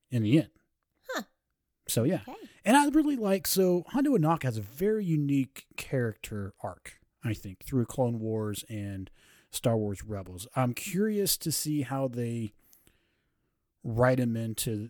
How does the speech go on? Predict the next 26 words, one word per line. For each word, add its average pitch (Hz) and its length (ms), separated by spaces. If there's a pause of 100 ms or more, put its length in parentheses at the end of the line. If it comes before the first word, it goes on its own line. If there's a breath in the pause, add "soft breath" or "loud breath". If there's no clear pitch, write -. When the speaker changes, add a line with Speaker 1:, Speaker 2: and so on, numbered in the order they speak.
(100)
Speaker 1:
the 113 140
Ahsoka 117 380
series, 147 320
'cause 117 140
he's 127 100
gonna 214 160
have 135 200
to 110 80
be 98 180
in 92 100
it. - 180
The 127 100
way 165 160
he 156 120
was 131 240
in 120 360
Rebels, 123 560 (120)
he's 123 160
gonna 135 180
have 127 240
to 113 60
be 113 120
in 107 80
the 101 80
Ahsoka 107 360
series. 139 440